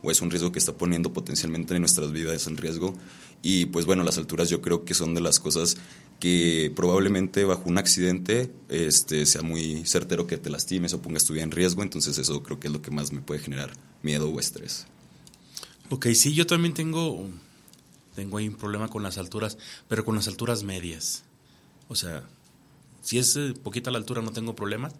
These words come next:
Speaker 2: me puedo subir a un avión, no tengo ningún, ningún problema, pero la altura media me, me causa, este,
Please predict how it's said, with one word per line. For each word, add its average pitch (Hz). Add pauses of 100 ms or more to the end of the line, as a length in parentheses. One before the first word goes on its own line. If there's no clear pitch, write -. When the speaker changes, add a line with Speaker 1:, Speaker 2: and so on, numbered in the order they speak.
(340)
Speaker 2:
me 107
puedo 117
subir 107
a -
un 113
avión, 107
no 107
tengo 98
ningún, 95 (220)
ningún 90
problema, 101 (500)
pero 107
la 98
altura 120
media 113
me, 87 (1300)
me 98
causa, 92 (680)
este, -